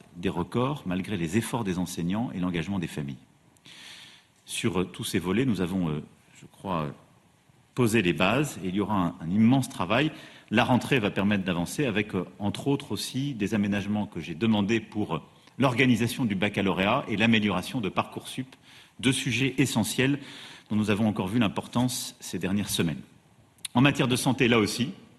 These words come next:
les bases ont été posées, la stratégie a été présentée en début d'année, beaucoup de choses ont été faites. Le service d'accès aux soins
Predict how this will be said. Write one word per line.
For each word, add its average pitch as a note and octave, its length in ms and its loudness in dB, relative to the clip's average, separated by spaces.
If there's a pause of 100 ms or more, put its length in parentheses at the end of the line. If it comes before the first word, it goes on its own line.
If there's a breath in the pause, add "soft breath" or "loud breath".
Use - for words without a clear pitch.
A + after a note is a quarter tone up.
(840)
les A2 100 2
bases A2+ 220 2
ont F#2+ 80 -4
été - 160 -2
posées, A2+ 340 2
la A2 100 0
stratégie F#2+ 440 -4
a G2 40 2
été F2+ 140 -6
présentée F2 580 -4 (300 loud breath)
en A2 120 -2
début F#2 260 0
d'année, G#2+ 260 4
beaucoup G#2+ 260 -2
de - 60 -10
choses G#2+ 220 -2
ont F2+ 80 0
été E2 160 -4
faites. - 460 -4 (640 loud breath)
Le A#2+ 100 4
service C3 400 2
d'accès C3 420 2
aux B2 160 2
soins B2+ 420 4